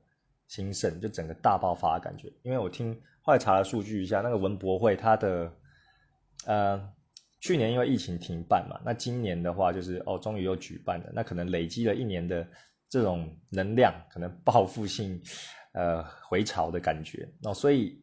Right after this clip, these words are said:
整个人潮是非常非常拥挤的。那我是上，我是礼拜六、礼拜天的时候去，然后因为我其实这个讯息是在礼拜四还礼拜五看到的啊，但是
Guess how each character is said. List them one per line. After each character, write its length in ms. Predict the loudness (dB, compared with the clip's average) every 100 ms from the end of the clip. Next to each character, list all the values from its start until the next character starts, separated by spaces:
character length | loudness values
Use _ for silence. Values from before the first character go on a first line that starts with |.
| _
整 180 | -4 0
个 60 | 2
人 220 | 4 2
潮 180 | 2 0
是 60 |
非 240 | 2 4 4
常 180 | 2 2
非 80 |
常 220 | 2 2 0
拥 260 | -2 -4
挤 260 | -8 -10 -10
的。 160 | -14 -18 _ _ _ _ _ _ _ _ _ _ _ -10
那 100 | -4
我 160 | -2 -2
是 380 | 0 0 0 -4 -6
上， 320 | 0 0 -2
我 140 | -10 -4
是 160 | 0
礼 140 | 0 4
拜 180 | 6 6
六、 300 | 6 4 2
礼 80 |
拜 120 | 0 0
天 240 | 0 -4
的 120 | -4
时 80 | -4
候 120 | -4
去， 240 | -6 -12 -10
然 120 | -6
后 60 | -4
因 100 | 0
为 180 | 0 0 -8 _ _ _
我 100 | -6
其 180 | 0 2
实 80 |
这 120 | 2 2
个 80 |
讯 160 | 0 -2
息 100 | -2
是 60 | 2
在 120 | 2
礼 120 | 2
拜 180 | 2 0
四 300 | -2 -6 -2
还 80 | -2
礼 100 | -2
拜 140 | -2
五 100 | -4
看 240 | -6 -6
到 160 | -4 -4
的 140 | -4
啊， 60 | -8
但 100 | -6
是 480 | -4 -2 0 -2 -6